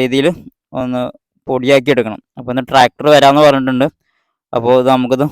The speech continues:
ഒന്നുകൂടി പൂട്ടണം. നമ്മുടെ പപ്പോട് വർത്തമാനം പറഞ്ഞിരിക്കുന്ന പുള്ളിക്കാരനാണ് ഈ സ്ഥലത്തിൻ്റെ ഓണർ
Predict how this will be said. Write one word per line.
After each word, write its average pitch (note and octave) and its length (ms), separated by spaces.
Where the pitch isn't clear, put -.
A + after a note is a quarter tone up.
ഒന്നുകൂടി B2+ 380
പൂട്ടണം. B2 320
നമ്മുടെ C#3+ 340
പപ്പോട് D3 340
വർത്തമാനം C3+ 360
പറഞ്ഞിരിക്കുന്ന C3+ 420
പുള്ളിക്കാരനാണ് B2 640
ഈ - 20
സ്ഥലത്തിൻ്റെ A#2+ 480
ഓണർ A#2 260